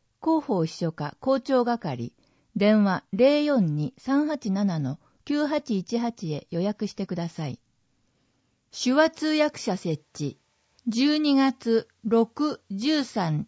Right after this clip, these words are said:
二十、二十七日。午前九時から午後一時。十二月二、九、十六、二十三、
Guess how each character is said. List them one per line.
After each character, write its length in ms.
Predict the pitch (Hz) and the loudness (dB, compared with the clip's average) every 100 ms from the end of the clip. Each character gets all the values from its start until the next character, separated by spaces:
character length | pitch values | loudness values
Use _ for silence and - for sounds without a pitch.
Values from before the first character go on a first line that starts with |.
| _ | _
二 240 | 226 285 240 | 0 2 2
十、 380 | 202 151 139 - | 0 0 -2 -4
二 220 | 240 302 254 | -2 -2 -2
十 260 | 226 165 | -2 -2
七 300 | 160 - 196 | -4 -4 -2
日。 480 | 180 160 - 139 - _ _ _ _ _ _ _ _ | 0 -2 -6 -8 -10 _ _ _ _ _ _ _ _
午 160 | - 320 | -4 -2
前 280 | 277 240 208 | 2 2 2
九 140 | 269 | -2
時 140 | 240 - | -4 -4
か 160 | 170 | -4
ら 120 | 160 | -4
午 160 | 175 208 | -4 0
後 120 | 175 | 0
一 300 | 147 - 156 | 0 -4 -8
時。 240 | 110 113 _ _ _ _ _ _ 262 | -8 -12 _ _ _ _ _ _ -6
十 320 | 202 285 302 | 0 2 2
二 180 | 294 277 | 2 4
月 560 | 269 240 247 240 - _ - | 2 0 -2 -4 -4 _ -2
二、 340 | 233 285 277 _ _ _ _ | 2 2 0 _ _ _ _
九、 400 | - 302 226 135 - _ - | -6 -2 0 -2 -6 _ -6
十 320 | 254 285 277 | 0 0 2
六、 500 | 269 240 247 240 - - | 0 0 -4 -4 -4 -6
二 260 | 262 320 233 | -4 -2 0
十 240 | 214 170 | 0 0
三、 420 | - 180 175 165 | -4 -4 -4 -6